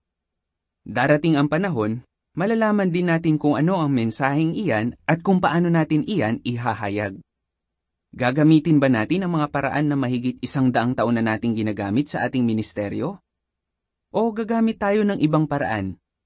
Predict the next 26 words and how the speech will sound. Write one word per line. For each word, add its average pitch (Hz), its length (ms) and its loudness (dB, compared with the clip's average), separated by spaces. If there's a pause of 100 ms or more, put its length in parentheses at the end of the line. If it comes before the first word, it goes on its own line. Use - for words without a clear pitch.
(640)
Hindi 117 400 0
pa 135 160 -4
natin 107 400 -2
alam. 95 400 -4 (960)
Pero 127 240 0
anumang 123 400 4
paraan 120 400 -2
ang 110 160 -2
gamitin 185 480 2
natin, 123 480 0 (320)
lumilitaw 165 640 2
na 123 160 2
magkakaroon 127 640 -2
tayo 123 160 -2
ng 113 160 -2
pribilehiyong 120 800 -2
ihayag 117 480 -4
ang 107 160 -2
mensahe 123 480 -2
ng 104 160 0
paghatol 107 560 -4
ni 101 240 -4
Jehovah. 101 560 -8 (1500)
Para 202 240 -2
po 214 160 0
nuebe, 135 560 0